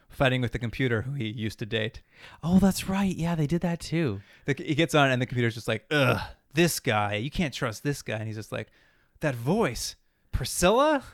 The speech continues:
Speaker 1: And he's just like, "It's a computer. It's not the real Priscilla." He's like, "Oh my God, I used to date the computer." <laughs>
Speaker 2: It's just such an odd choice.
Speaker 1: It's, you know what?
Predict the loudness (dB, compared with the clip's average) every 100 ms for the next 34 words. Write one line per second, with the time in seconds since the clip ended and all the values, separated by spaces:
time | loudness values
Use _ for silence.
0 | -20 -4 0 0 0 2 0 -2 _ _
1 | _ _ -8 -4 -2 0 2 4 4 2
2 | 0 0 4 4 4 0 0 -2 -2 -4
3 | -4 2 2 2 4 4 4 2 -4 _
4 | 0 0 0 0 0 0 0 -2 0 4
5 | 4 4 0 -8 -10 -10 -14 -12 -2 0
6 | 2 0 0 -2 -2 -4 -4 0 0 -2
7 | -4 -4 -4 -6 -14 _ _ 0 0 -4
8 | -8 _ _ -20 -16 -2 4 8 8 8